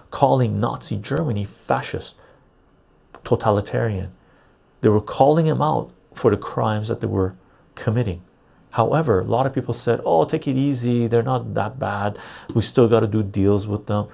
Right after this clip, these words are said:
Look at how I B M was working with them, uh, with technology, making sure that they could cata-,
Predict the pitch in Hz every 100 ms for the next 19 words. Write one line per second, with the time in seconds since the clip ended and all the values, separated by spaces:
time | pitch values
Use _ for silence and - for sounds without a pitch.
0 | - - 139 165 151 - 131 135 131 120
1 | 139 127 101 - 117 101 101 101 - 98
2 | 95 101 92 - - - - - _ -
3 | 98 98 - - 117 - - - 120 120
4 | 101 95 92 - _ _ 117 120 120 101
5 | - 117 107 98 95 101 - 107 - -
6 | 110 120